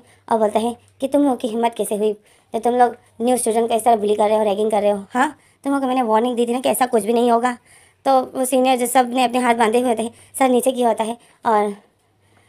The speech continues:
प्रिंसिपल से बहुत, अ, मतलब प्रिंसिपल के सामने वो सॉरी बोल रहे होते हैं सब सीनियर। और जाओ, और जब वो बॉस होता है, वो जो अपना फेस उठाता है और जाओ जिशु को देख रहा होता है,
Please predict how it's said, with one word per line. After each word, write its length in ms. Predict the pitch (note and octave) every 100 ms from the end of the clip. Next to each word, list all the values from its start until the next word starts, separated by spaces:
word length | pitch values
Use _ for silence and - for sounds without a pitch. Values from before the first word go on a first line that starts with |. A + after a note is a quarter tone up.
| _ _ -
प्रिंसिपल 440 | A#3 A3+ A#3 A3+
से 140 | A3 A3
बहुत, 300 | A3 A3 -
अ, 180 | - G#3+
मतलब 200 | G#3 A#3
प्रिंसिपल 340 | A#3+ A3 A3+ A#3
के 60 |
सामने 260 | A3+ G#3 G#3
वो 240 | G#3 G3 -
सॉरी 240 | - F#3+
बोल 140 | G#3+ A#3
रहे 100 | A#3+
होते 140 | A#3
हैं 60 | A#3
सब 140 | A#3+
सीनियर। 280 | A3 A3+ A#3 - - -
और 80 |
जाओ, 280 | E3+ A3 G#3 - A3+
और 140 | A3 - _ -
जब 120 | A#3
वो 100 | A#3+
बॉस 280 | G#3 B3+ C#4
होता 160 | G3+
है, 160 | G3+ A3+ - _ -
वो 140 | B3+
जो 120 | B3+ A#3+ A3 A3 _ -
अपना 180 | C4
फेस 200 | B3+ C#4+
उठाता 260 | C#4 G#3+ G3+
है 120 | G#3+
और 120 | C4
जाओ 200 | A3 F#3
जिशु 200 | F#3 G3+
को 80 | G#3+
देख 140 | G#3+ G#3
रहा 100 | A3+
होता 120 |
है, 100 | A3+